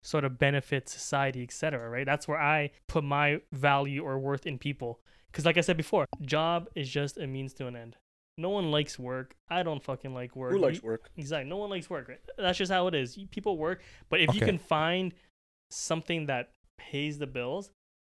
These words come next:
Speaker 1: but at the same time you're putting, you know, that much, I guess you could say, worth into society,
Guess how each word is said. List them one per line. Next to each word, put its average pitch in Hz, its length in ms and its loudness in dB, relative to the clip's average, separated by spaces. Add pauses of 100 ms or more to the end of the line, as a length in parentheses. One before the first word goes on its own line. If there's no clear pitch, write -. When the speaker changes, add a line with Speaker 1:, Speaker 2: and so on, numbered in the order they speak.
Speaker 1:
but 139 100 -4
at 135 100 -2
the - 60 -10
same 147 220 -6
time 151 160 -6
you're 123 100 -6
putting, 139 460 -6
you 147 60 -8
know, 120 140 -8
that 127 220 -8
much, 127 220 -8
I 123 80 -12
guess 120 220 -12
you - 40 -20
could - 140 -12
say, 120 300 -8
worth 120 420 -10
into 135 240 -8
society, 131 640 -4